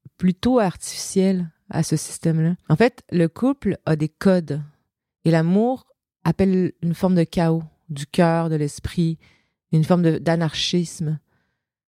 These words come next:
Donc, c'est comme des choses qui, qui ont du mal à se conjuguer. Et puis, ça nous fait mal. <laughs> Donc, c'est un peu les questions que moi, je me suis posées. Pourquoi le couple, c'est un système qui m'étouffe ?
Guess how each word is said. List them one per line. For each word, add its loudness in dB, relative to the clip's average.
Donc, 2
c'est -8
comme -2
des 2
choses -2
qui, -12
qui -2
ont 2
du 0
mal 4
à 0
se -16
conjuguer. -2
Et 4
puis, 0
ça 0
nous 2
fait 0
mal. 0
<laughs> -18
Donc, 4
c'est 2
un 2
peu -4
les 0
questions -2
que -2
moi, 0
je -2
me -2
suis -8
posées. -2
Pourquoi -2
le 2
couple, -4
c'est -4
un 0
système -4
qui -4
m'étouffe ? 0